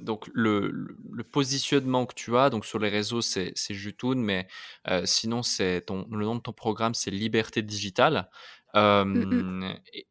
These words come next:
Speaker 1: donc, ça, ça annonce plutôt la couleur, hein. On parle de liberté, euh,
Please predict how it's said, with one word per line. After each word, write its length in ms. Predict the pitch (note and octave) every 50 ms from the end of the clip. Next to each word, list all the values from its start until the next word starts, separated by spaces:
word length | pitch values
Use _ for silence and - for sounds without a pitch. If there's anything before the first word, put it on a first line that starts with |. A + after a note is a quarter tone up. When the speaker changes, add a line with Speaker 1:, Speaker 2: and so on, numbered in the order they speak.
| _
Speaker 1:
donc, 320 | - A2 A#2 A2+ A2 - -
ça, 200 | - - - G#2 -
ça 320 | - - - - - G2+ G2+
annonce 240 | G2+ G#2+ A2 G#2+ -
plutôt 220 | - G2+ - A2
la 120 | G2 G2+
couleur, 340 | - - - B2 A#2 G#2 F#2
hein. 60 | F#2 F#2+
On 60 | F#2
parle 220 | - F#2+ F#2+ F#2+
de 100 | F2 F#2
liberté, 680 | F#2 F#2+ F#2+ G2 G2 F#2+ - - - A2+ A#2 A#2+ A#2+ A#2+
euh, 160 | A2 G2 F#2